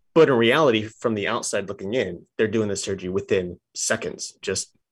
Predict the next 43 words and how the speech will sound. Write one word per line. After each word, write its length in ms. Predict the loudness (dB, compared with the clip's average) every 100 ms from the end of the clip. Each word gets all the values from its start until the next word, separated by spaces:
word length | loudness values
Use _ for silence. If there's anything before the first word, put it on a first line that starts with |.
| _ _ _ _ -2
you 80 | 0
know, 280 | 0 -4 _ _
pick 140 | -6 -6
up 60 |
the 60 | -4
tool, 400 | 2 4 4 0 _ _ -6
zip, 240 | -4 -2
zap, 240 | -4 -4
done, 320 | -2 -2 -2 -8 _
put 80 | -4
'em 80 | -2
back. 280 | -4 -6 -16 _ _ _ _ _
Just 160 | -10 -4
moves 200 | -2 2
so 180 | 2
fast 560 | 4 2 0 0 -4 -12 _
that 120 | -6 -4
we 100 | -6
think 320 | 2 2 2
of 100 | -2
it 120 | -2
as 360 | -4 -4 -8 -10 -4
a 220 | -4 -4
time 260 | -6 -6 -6
interruption 680 | -6 -4 -4 -4 -8 -10 -10 -20 -20 _
or 180 | 0 0
of 240 | 0 -2 -4
them 260 | -4 -4 -8 -8
manipulating 580 | -4 -2 -2 -4 -4 -6
time 280 | -8 -10
when 100 | -10
in 80 | -10
reality 340 | -8 -6 -6 -8
it's 80 | -10
just 280 | -10 -10 _ _ _ _ _
the 180 | -8 -4
amount 480 | -4 -4 -4 -4 -4
of 80 | -6
speed 360 | -6 -4 -6
that 100 | -6
they're 140 | -10 -10
able 200 | -10 -12
to 460 | -10 -10 -10 -12